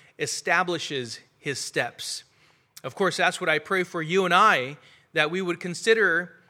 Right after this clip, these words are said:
those few verses, that we may understand that God is in control regardless of the circumstances that we find ourselves being faced with, difficulties, trials, tribulations.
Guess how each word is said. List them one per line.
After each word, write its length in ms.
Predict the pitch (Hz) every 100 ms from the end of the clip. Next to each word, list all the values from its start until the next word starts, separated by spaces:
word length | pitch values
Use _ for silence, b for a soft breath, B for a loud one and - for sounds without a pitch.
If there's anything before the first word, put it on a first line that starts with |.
| b
those 460 | - 151 180 170 156
few 340 | - - 214
verses, 800 | 165 190 240 - 180 139 143 - - B B B
that 460 | 147 165 160 151 - -
we 240 | 160 190
may 220 | 208 196 175
understand 560 | 175 170 - 190 185
that 160 | 175 160
God 240 | 185 254
is 160 | 262 208
in 100 | 208
control 540 | 208 190 - 202 185
regardless 580 | 151 160 175 175 190 -
of 100 | 175
the 100 | 156
circumstances 880 | - 180 190 170 - 156 147 156 139
that 120 | 139
we 300 | 156 147 143 B B B _
find 280 | 180 202 185
ourselves 540 | 156 - 165 151 147
being 240 | 147 156
faced 480 | 139 - 214 254 -
with, 320 | 156 104 - _ b b -
difficulties, 680 | 208 233 226 165 143 127 113
trials, 580 | - 214 233 190 143 -
tribulations. 1000 | 202 190 180 180 208 - 143 123 -